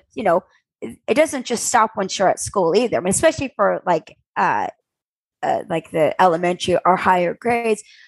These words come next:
you know, where you're, you're, you're not, you're off the clock when you're grading those papers. <laughs> You know, I'm off the clock and I'm looking up how to do a, a look, a beha-, say there's a behavior, how to research that, how to take these classes,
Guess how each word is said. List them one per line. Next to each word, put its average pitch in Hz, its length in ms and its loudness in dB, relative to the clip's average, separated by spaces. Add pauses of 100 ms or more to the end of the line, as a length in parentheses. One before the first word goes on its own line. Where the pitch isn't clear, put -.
(160)
you 208 80 -6
know, 170 200 -2 (180)
where 185 280 4 (300)
you're, 233 200 -2 (160)
you're, 277 220 -6 (320)
you're 254 160 -2
not, 370 220 0
you're 311 160 2
off - 140 0
the 220 80 -6
clock 294 280 0
when 190 120 -4
you're 170 80 -8
grading 160 320 -2
those 156 180 -8
papers. 220 560 0
<laughs> 254 40 4
You 254 220 0
know, - 80 -2
I'm 277 160 2
off 320 180 0
the - 80 -6
clock 320 360 2
and 220 100 -4
I'm 202 160 -4 (300)
looking 240 300 0
up 196 160 4 (340)
how 220 200 0
to 202 100 -6
do 190 400 0 (100)
a, 147 320 4 (160)
a 185 200 2
look, 208 280 0
a 190 60 -8
beha-, 190 460 -2
say 165 220 -4
there's 165 200 -12
a - 100 -18
behavior, 226 500 2
how 202 140 0
to 190 60 -6
research 190 600 -6
that, 185 340 2
how 185 160 -2
to 175 80 2
take - 320 -6
these 202 160 -8
classes, - 680 0